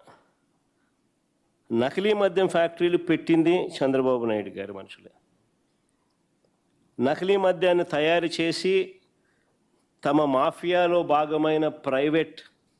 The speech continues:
లిక్కర్ షాపులకు సప్లై చేసేది చంద్రబాబు నాయుడు గారి మనుషులే. అక్కడే కాదు, తమ బెల్ట్ షాపులకు కూడా, తమ వారు నడిపే బెల్ట్ షాపులకు సప్లై చేసేది కూడా తె-,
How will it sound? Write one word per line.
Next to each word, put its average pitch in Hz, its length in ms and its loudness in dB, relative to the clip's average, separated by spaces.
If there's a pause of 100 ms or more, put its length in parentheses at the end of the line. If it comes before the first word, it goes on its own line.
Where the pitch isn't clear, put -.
(580)
లిక్కర్ 147 420 0
షాపులకు 156 560 -2
సప్లై 143 460 -4 (120)
చేసేది 156 420 -2
చంద్రబాబు 139 580 -2
నాయుడు 127 200 -6
గారి 120 200 -10
మనుషులే. 101 380 -18 (2500)
అక్కడే 185 420 0
కాదు, 185 260 2
తమ 165 200 2
బెల్ట్ 147 340 0
షాపులకు 180 560 0
కూడా, 175 480 2 (520)
తమ 139 160 0
వారు 165 280 2
నడిపే 165 320 0
బెల్ట్ 147 300 0
షాపులకు 156 600 -4
సప్లై 143 380 -2
చేసేది 147 440 -4
కూడా 165 280 0
తె-, 180 280 -8